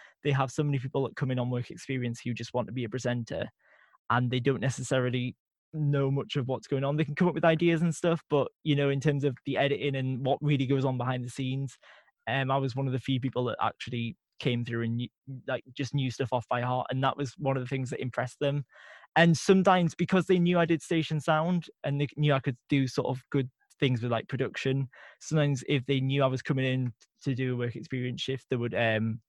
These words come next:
they would say, like, "Oh, well, we've got a production thing. We'll wait till Tom comes in and Tom can help work on it." Um, so, yeah, I think it was really just there. It was having that sort of unique selling point and just showing that you're not, I think sometimes a good, another good thing is to use your initiative. So, you know, obviously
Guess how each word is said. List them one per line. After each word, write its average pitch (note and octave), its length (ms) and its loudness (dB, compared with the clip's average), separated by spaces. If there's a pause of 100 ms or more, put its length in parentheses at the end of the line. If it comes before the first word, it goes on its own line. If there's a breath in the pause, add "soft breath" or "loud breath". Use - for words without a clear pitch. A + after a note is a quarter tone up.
(340 soft breath)
they B2+ 80 -2
would B2 140 -2
say, B2+ 180 0
like, A#2+ 200 0
"Oh, C#3 260 6
well, B2 300 -4 (160)
we've C#3 140 -4
got F3+ 120 -2
a C3 40 -6
production E3 360 0
thing. B2 220 0
We'll A#2+ 100 -2
wait C3 180 -4
till A#2+ 120 -6
Tom C3+ 200 0
comes A#2+ 220 0
in A2+ 120 -2
and A#2 140 -4
Tom B2+ 220 -2
can A#2+ 160 -4
help A#2+ 320 -2
work A#2+ 260 -4
on A#2+ 80 -2
it." A#2+ 220 -4
Um, C3+ 180 0
so, E3+ 180 4
yeah, F3+ 260 4
I - 20 2
think G#3 220 0
it G3 100 -4
was F3+ 160 0
really F3+ 200 2
just D3+ 180 -4
there. E3 240 8 (340 loud breath)
It A2+ 120 2
was D3 100 -2
having E3 220 4
that - 180 2
sort - 180 2
of C3+ 60 0
unique C3 240 0
selling C#3 360 2
point C#3+ 260 2
and C3+ 100 -2
just C3+ 160 -2
showing B2+ 300 2
that B2 180 -2
you're B2 100 0
not, A#2+ 220 0 (420 loud breath)
I D3 80 2
think E3 280 4 (120)
sometimes F#3 460 6 (240)
a E3+ 80 8
good, D#3+ 340 8
another E3 300 6
good D3+ 220 0
thing C#3+ 140 2
is C3+ 140 0
to C#3 120 -6
use B2+ 220 -2
your B2 120 0
initiative. C#3+ 600 -2
So, - 160 -4
you C3 160 0
know, C3 220 2
obviously D#3+ 480 4